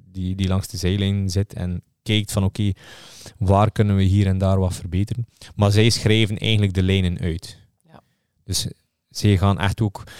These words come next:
Speaker 1: het is ook altijd een selectie. Ja, Arne haalde het daar net ook aan. Ja, we zijn vroeger, ja, f-,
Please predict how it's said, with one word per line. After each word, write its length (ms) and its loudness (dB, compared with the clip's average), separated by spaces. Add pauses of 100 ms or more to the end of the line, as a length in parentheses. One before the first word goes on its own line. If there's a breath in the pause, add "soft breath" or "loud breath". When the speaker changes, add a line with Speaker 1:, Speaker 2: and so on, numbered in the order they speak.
(260 loud breath)
Speaker 1:
het 120 -6
is 80 2
ook 120 4
altijd 220 2
een 80 2
selectie. 560 0 (340)
Ja, 140 -6
Arne 320 -2
haalde 200 4
het 80 0
daar 120 2
net 180 2
ook 180 0
aan. 240 2
Ja, 280 0
we 300 -2
zijn 420 0 (600)
vroeger, 480 2
ja, 240 0
f-, 320 -8